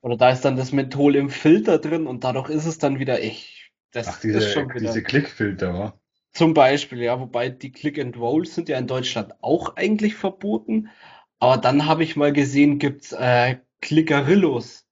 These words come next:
Speaker 1: Das sind halt Click and Rolls, aber halt mit Zigarillos. Wo ich mir denk, kann man dieses System so einfach wieder austricksen, dass du da halt keine Z-, Zigaretten hinmachst, sondern, äh, Zigarillos? Das, <laughs> ja,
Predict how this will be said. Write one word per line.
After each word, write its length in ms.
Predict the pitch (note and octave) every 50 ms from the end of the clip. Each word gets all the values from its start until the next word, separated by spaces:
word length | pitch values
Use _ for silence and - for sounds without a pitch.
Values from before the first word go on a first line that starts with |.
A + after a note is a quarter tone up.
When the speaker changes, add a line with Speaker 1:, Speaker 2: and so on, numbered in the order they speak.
| _ _ _
Speaker 1:
Das 140 | B2 B2 -
sind 160 | - C#3+ C#3
halt 160 | D3 C#3 C3+
Click 180 | - E3 D#3+ D#3+
and 140 | D3 C#3 C3+
Rolls, 340 | C#3+ D3 E3 F3+ F3 -
aber 180 | D3 C#3+ D3 C#3+
halt 140 | D3 D#3 D#3
mit 140 | D#3 C3+ -
Zigarillos. 680 | - D#3+ D#3 D3+ D3 C#3+ F#3 F#3+ D#3+ C#3 B2 - _ _ _ _ _ _ -
Wo 60 | B2+
ich 80 | B2 B2+
mir 80 | B2+
denk, 240 | A#2+ B2+ B2+ B2+ -
kann 180 | - - B2 B2
man 120 | C3+ C#3+
dieses 360 | - D3+ C#3+ D3 D3 C#3 -
System 460 | - A#2 - - - A#2 C3 E3 F3
so 340 | D3+ - - C3+ D#3+ - - -
einfach 500 | - B2+ D#3 - - - - G#3+ G#3+ -
wieder 280 | D#3+ C#3+ D#3 A#2+ - -
austricksen, 800 | A2 B2 - - - - G3+ A3 G#3+ - - - C#4 C4 - _ _ - - - - - - _ _ _ _ _ _ _ _ _ _ _ _ -
dass 220 | - - - -
du 80 | - C#3+
da 100 | C#3+ C3+
halt 140 | C#3+ C#3+ C3
keine 320 | - - D3 C#3+ C#3 C3+ C3
Z-, 180 | - - - _ _ _ _
Zigaretten 600 | _ - - B2+ B2+ B2 A#2 A#2+ A#2 - - F#3
hinmachst, 460 | E3+ E3+ F#3 G#3 G#3 F#3 F3+ - -
sondern, 480 | - D3+ B2+ A#2 A2+ A2 G#2+ G#2+ - _ _ _ _ _
äh, 280 | D3+ C#3+ C3 B2 A#2 A2+
Zigarillos? 880 | - - A#2 - A2+ G#2+ - B2 C#3 D#3+ G3+ A3+ - - _ _ _ _ _ _ _ _ _ _ _ _ _ _ _ _ _ _ _ _ _ _ _ -
Das, 720 | C3 B2 - - - - - - - - - - - - - - - - - - - - _ _
<laughs> 800 | - G3 - - - A#3+ G#3 G#3 G#3+ - A#3+ - - _ _ -
ja, 320 | E3 D#3+ D3+ C#3 C#3 -